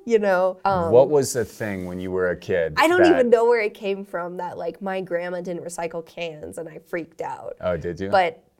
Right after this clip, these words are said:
Speaker 1: yeah, I mean, like, as I've gotten older, I've seen the changes that are happening around the world, especially traveling to the same places every year for the last, you know, seven years,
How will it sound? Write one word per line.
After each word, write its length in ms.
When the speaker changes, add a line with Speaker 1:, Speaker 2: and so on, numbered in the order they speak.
Speaker 1:
yeah, 300
I 100
mean, 120
like, 220
as 160
I've 100
gotten 240
older, 260
I've 140
seen 300
the 80
changes 500
that 240
are 200
happening 480
around 220
the 80
world, 300
especially 420
traveling 600
to 80
the 120
same 220
places 440
every 300
year 260
for 160
the 100
last, 680
you 120
know, 140
seven 540
years, 460